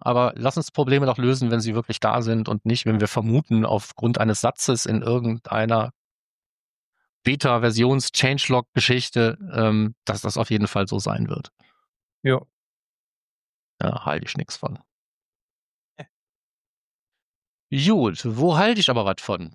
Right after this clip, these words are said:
Speaker 1: Wa-, ich hab was gelesen, wo ich mir nicht sicher bin, ob das das Schlauste ist seit geschnitten Brot oder ob wir es einfach nicht brauchen.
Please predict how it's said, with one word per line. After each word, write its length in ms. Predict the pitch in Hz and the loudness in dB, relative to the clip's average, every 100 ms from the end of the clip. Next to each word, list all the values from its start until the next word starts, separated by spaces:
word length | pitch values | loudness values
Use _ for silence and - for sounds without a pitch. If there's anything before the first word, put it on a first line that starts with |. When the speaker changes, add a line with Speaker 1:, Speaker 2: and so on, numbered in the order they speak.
| - | -12
Speaker 1:
Wa-, 220 | 110 139 - | -6 -4 -4
ich 260 | 139 - | -4 -2
hab 80 | 202 - | -2 -2
was 180 | 170 - | -2 0
gelesen, 480 | 151 156 196 175 147 | 0 2 2 0 0
wo 80 | |
ich 140 | 160 - | -2 -2
mir 100 | 151 | -2
nicht 140 | 143 | -2
sicher 320 | - 190 180 | -2 0 0
bin, 200 | 151 151 | 0 0
ob 140 | 143 - | 0 -2
das 200 | 135 123 | -4 -2
das 180 | 117 107 | -2 0
Schlauste 540 | - 123 151 175 - | 2 2 2 0 -2
ist 140 | 131 - | -2 0
seit 180 | 131 | -2
geschnitten 400 | - - 147 - | -2 -6 -6 -6
Brot 380 | 127 117 135 151 | -4 0 0 2
oder 140 | 123 117 | 0 0
ob 100 | - | -2
wir 60 | |
es 80 | 113 | -6
einfach 320 | - 107 117 | -6 -6 -6
nicht 160 | 107 - | -8 -12
brauchen. 420 | - 117 - 143 | -6 -6 -6 -12